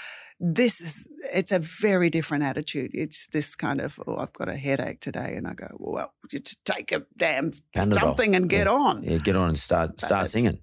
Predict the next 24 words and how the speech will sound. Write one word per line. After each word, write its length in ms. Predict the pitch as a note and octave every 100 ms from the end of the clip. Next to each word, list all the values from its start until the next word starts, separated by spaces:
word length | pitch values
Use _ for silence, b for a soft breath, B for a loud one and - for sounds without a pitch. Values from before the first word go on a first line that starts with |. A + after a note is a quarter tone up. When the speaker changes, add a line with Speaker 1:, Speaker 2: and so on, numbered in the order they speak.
| -
Speaker 1:
it's 240 | E3+ F3 -
very, 400 | F3 F3+ E3+ D#3 -
it's 260 | E3+ - -
very 360 | F3+ E3+ E3 E3
different. 440 | E3 E3 E3+ D3 B B B B
I 60 | G#3+
mean, 160 | B3
there 260 | A#3+ A3+ A3
are 220 | G#3 G#3 -
changes. 560 | - G#3 G#3 A3 C4+ A#3+
I 140 | F3
think 220 | F#3 F3
there's, 300 | F3 E3 - - -
there's 220 | E3 -
good 220 | - G3
changes 460 | - G3 G3 G#3 G3
being 300 | F#3+ F#3+ F#3+
made 320 | F#3+ G#3 G#3+
with 220 | F#3 D#3+
the 100 | E3
Me 240 | D3+ D#3
Too 400 | D#3+ - F#3+ G#3
thing, 420 | G#3+ A3+ G#3+ A3+ G#3
with, 260 | F#3+ F#3